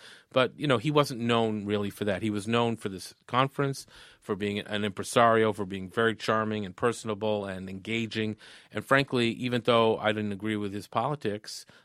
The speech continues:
uh, he would always say things to me like, "We can disagree without being disagreeable," which I find to be really lovely and w-, what, uh, you know, America should all be about. And he would ha-, you know, ha-, attract incredibly intelligent and fun and interesting people to these, uh, conferences, and then there'd be dinners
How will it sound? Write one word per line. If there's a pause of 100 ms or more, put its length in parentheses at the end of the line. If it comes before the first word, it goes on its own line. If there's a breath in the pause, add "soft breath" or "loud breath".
uh,
he
would
always
say
things
to
me
like,
"We
can (300 soft breath)
disagree
without
being
disagreeable,"
which
I
find
to
be (180)
really
lovely
and
w-, (260 loud breath)
what,
uh,
you
know,
America
should
all
be
about. (340 loud breath)
And
he
would
ha-,
you
know,
ha-, (220)
attract
incredibly
intelligent
and (280 soft breath)
fun
and
interesting
people
to
these,
uh,
conferences,
and
then
there'd
be
dinners